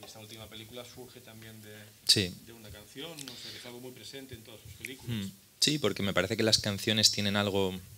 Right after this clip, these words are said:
Speaker 2: Siempre se dice esto, ¿no? De que he oído yo esta teoría en algún lado de, de lo de los, de que al cine se llega por frustración de alguna otra rama artística, ¿no? Que hay muchos, eh, directores que son pintores frustrados, ¿no? En, en una época del cine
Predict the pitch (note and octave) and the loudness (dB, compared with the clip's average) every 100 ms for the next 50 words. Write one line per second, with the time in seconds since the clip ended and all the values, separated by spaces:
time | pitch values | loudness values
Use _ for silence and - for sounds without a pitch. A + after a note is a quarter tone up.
0 | - - - - - - - A2 A#2 A2 | -20 -20 -20 -20 -12 -6 0 6 8 8
1 | G2+ G2 - E2+ G2 G#2 F#2 F#2 F2 F#2 | 8 8 6 6 4 4 4 2 4 4
2 | F#2+ F2+ F2+ - F2+ F2 F#2 E2+ F2 F2 | 6 6 4 4 4 4 4 4 4 4
3 | F2+ F2+ F2 E2 E2 E2+ E2 E2 E2 - | 6 4 2 2 2 2 2 2 2 0
4 | F2 E2+ - F#2+ - F#2+ F#2 G2 F#2+ F2+ | 2 2 2 8 8 8 6 6 4 2
5 | G2 - F#2+ F2 F#2+ F#2+ F2+ F2+ F2+ E2+ | 4 4 4 2 2 4 2 2 0 2
6 | F2 E2+ E2 D#2+ D#2 E2+ F#2 E2+ E2+ B2+ | 2 4 2 0 0 2 4 4 4 4
7 | - - D#2 A2+ - - - - - - | 4 0 -2 -2 -8 -14 -14 -16 -20 -6
8 | - F#2 F#2 F#2+ - F#2 F#2 F2 F#2 F2 | 0 2 4 6 6 6 0 2 4 4
9 | F#2+ F2+ - F#2 G2+ G2 G#2+ G#2+ - - | 6 6 8 10 10 8 4 0 -8 -18
10 | - - - - - F#2+ F#2 F#2+ F#2+ G2+ | -18 -20 -20 -20 -2 2 4 6 6 2
11 | F2 - E2 D2+ D2 A#2 D3 F#2 F#2+ F#2+ | -2 2 2 2 0 -2 0 0 2 2
12 | G2+ G#2 G#2 A2+ A2+ G#2 G2 - A#2+ A#2+ | 6 8 8 8 8 8 6 4 2 2